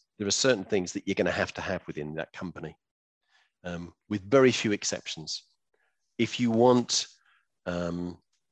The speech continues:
true, um, to really get the return that you've invested into your business with your sweat equity and all of the time and effort you've put into it, if you really want to get a return on that, and to sell that business,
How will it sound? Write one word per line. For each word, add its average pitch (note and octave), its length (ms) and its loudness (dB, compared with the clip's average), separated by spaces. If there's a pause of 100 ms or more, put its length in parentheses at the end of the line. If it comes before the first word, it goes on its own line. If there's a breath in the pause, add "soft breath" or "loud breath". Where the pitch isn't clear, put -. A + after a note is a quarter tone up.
true, A#2+ 600 6 (840)
um, E2 580 -12 (140)
to G2+ 120 -6
really B2 480 6
get - 220 0
the G#2 80 0
return F#2+ 800 2 (560)
that - 320 -2 (260)
you've B2 240 6
invested A#2+ 540 6
into F2 260 -4
your D#2 80 -6
business D2+ 420 0
with F2 100 -8
your E2 100 0
sweat - 360 2
equity - 480 -4
and E2+ 100 0
all G#2 140 -2
of G2 60 -2
the F#2 60 -2
time G2 420 2
and F#2 80 4
effort - 240 -2
you've - 180 -10
put F2+ 120 -6
into F2+ 240 -2
it, - 80 -8
if - 100 -14
you B2 80 -6
really C#3 140 6
want A#2 120 6
to - 60 -2
get G2+ 100 4
a F#2 40 4
return F#2 400 0
on C2 140 -4
that, C2 200 -4 (1000 loud breath)
and G2 240 2
to - 80 2
sell E3 440 8
that F2+ 240 2
business, - 760 -4